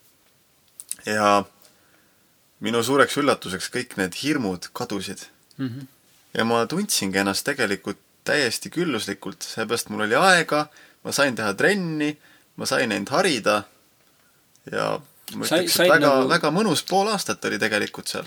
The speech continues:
Speaker 2: Said nagu omas tempos kasvada, kasvada sinna, kuhu sa tahad kasvada,
Speaker 1: Just,
Speaker 2: on ju.
Speaker 1: just, just, just.
Speaker 2: Et, et, et minul ka, kui te kuulajad nagu mõtlete, et oh, kui lahe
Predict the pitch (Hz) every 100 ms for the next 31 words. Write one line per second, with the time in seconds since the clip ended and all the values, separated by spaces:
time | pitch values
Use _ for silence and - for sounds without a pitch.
0 | - 165 156 131 127 156 127 107 - 135
1 | 135 113 - 135 131 - 110 104 104 104
2 | 104 104 107 - 175 214 - 135 - 110
3 | 107 123 107 104 107 110 104 - 110 -
4 | 123 127 117 117 - - 117 117 - -
5 | - - 123 120 - 120 - - 151 190
6 | 143 127 156 117 - - - - - -
7 | - - 135 127 160 135 123 120 123 139
8 | 139 120 - 120 135 151 - 127 143 151